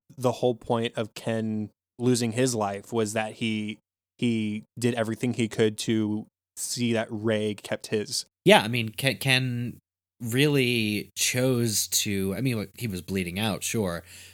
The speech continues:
Speaker 2: but chose to die in such a way that it would alert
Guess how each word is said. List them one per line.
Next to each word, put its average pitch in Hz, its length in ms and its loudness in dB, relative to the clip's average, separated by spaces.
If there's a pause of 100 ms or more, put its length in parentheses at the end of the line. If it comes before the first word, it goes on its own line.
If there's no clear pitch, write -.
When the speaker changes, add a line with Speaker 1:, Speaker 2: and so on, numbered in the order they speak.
(140)
Speaker 2:
but 110 160 0
chose 131 400 2
to 104 100 -4
die 95 260 0
in 95 160 -2
such - 240 -4
a 95 60 -2
way 95 160 -2
that 90 140 -4
it 87 80 -4
would 92 120 -4
alert 101 580 -2